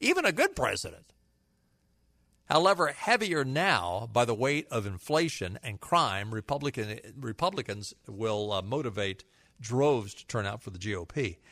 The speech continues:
Democrats have found some success in races for state government in North Carolina, but have floundered more in federal contest.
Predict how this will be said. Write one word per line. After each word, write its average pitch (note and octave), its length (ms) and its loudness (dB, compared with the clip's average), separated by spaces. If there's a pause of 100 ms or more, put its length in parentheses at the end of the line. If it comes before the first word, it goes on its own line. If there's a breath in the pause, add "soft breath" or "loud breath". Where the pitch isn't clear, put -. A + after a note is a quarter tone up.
(360 loud breath)
Democrats C3 640 4
have A#2 100 -4
found A#2+ 300 2
some G#3+ 240 2
success A#2 500 -4
in G#2 80 -2
races A2 340 -2
for - 140 -12
state D3+ 320 -2
government G#2+ 360 -2
in A2 40 -8
North G#2 220 -4
Carolina, G2+ 500 0
but G2 140 -2
have F#2+ 100 -4
floundered B2 640 -2
more G#2+ 340 0
in F#2+ 160 -10
federal C3+ 380 -6
contest. F2+ 640 -8